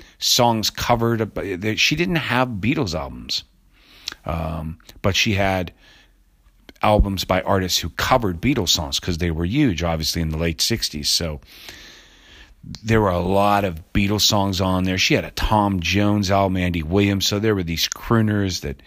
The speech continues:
that were very emotive and passionate. So that really struck me, and hearing their album struck me.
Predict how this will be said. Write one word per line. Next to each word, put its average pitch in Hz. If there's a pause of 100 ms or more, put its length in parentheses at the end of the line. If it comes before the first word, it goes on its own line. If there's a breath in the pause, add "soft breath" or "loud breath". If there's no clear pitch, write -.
(540 loud breath)
that 78
were 78
very 90
emotive 95
and 78
passionate. 92
So 104
that 131
really 104 (760 soft breath)
struck -
me, -
and 87
hearing 104
their 95
album 87
struck -
me. 69